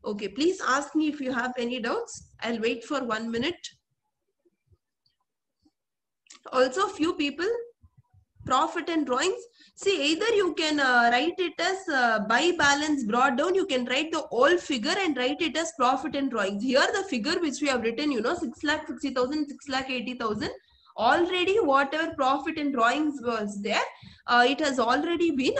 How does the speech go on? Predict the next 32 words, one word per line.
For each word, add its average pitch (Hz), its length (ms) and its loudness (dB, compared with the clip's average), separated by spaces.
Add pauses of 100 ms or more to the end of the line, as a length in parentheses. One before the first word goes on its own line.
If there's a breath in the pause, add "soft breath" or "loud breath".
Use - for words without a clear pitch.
(120)
adjusted. 226 680 -2 (320 soft breath)
Okay, 277 340 0
so 262 140 2
here 277 280 2 (120)
since 339 240 0
the 381 100 -4
profit 277 380 2
and 311 80 2
drawings 311 320 0
has 294 100 -6
already 254 300 2
been 320 320 2
adjusted 269 460 -2
in 311 60 0
the 294 80 0
capital 262 360 -2
account, 339 240 -2
you 311 100 2
don't 262 200 2
need 254 160 -2
to 294 180 -4
do 233 240 -4
that 214 240 -6
again. 190 240 -12 (420 loud breath)
Can 277 260 0
you 359 200 2
explain 311 680 -2
joint 262 380 -2
life 285 240 -2
policy 214 580 -2
point 262 380 -4
alone? 220 320 -4